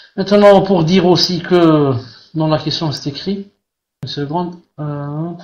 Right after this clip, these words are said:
pourriez-vous avoir des cours, je veux dire, concernant, hein, je ne sais pas s'il y a des livres,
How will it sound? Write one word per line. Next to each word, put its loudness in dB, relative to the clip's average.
pourriez-vous 4
avoir 2
des 2
cours, -4
je -6
veux -2
dire, 0
concernant, 0
hein, -6
je 2
ne 6
sais 4
pas 6
s'il -2
y 6
a 8
des 2
livres, 0